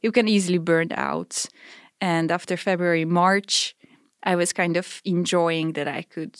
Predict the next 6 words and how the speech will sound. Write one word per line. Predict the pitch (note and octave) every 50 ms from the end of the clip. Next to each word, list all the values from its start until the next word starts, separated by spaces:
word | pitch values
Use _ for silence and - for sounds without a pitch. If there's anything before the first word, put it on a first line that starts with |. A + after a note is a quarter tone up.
| -
<laughs> | _
finally | - - G3+ F#3+ F3+ F#3+ E3+ F#3 F3 F#3
be | D#3+ G3 F#3 F3+
my | E3+ F3+ - F3 F3+ -
introvert | - F3 E3 - - F3 D#3 D3+ D3+ D3 E3 -
version | - - G3 F#3 F3 F#3 - - - A3 A3 G3+